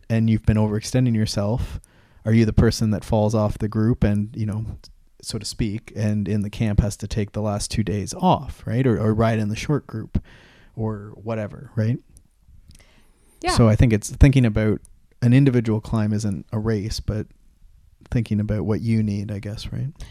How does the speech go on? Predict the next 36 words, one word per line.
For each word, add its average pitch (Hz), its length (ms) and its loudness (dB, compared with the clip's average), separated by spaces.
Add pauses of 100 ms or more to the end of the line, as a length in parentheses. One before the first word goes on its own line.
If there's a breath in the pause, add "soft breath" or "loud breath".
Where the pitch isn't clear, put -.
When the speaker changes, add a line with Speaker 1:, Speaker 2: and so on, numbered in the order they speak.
(100)
Speaker 2:
Yeah, 160 260 -10
absolutely. 160 760 -12
And 185 120 -8
then 170 120 -8
the 160 80 -6
last 160 320 -4
thing 160 200 -6
for 156 100 -8
anyone 175 320 -4
heading 160 260 -8
to 165 80 -6
a 156 40 -8
training 156 320 -10
camp 156 300 -8
is 156 180 -10
the 160 140 -12
thing 170 200 -8
we 160 140 -4
always 160 260 -4
said 156 280 -4
at, 147 220 -10
uh, 151 260 -6 (500 loud breath)
the 151 280 -6
Quest - 400 -4
camp 156 240 -10
that 156 80 -10
we 160 80 -8
did 160 120 -6
with 160 120 -8
Ellen 160 280 -8
Noble, 156 340 -8
which 147 180 -14
is - 360 -12 (460 loud breath)
advocate 165 500 -6
for - 80 -16
yourself. - 680 -16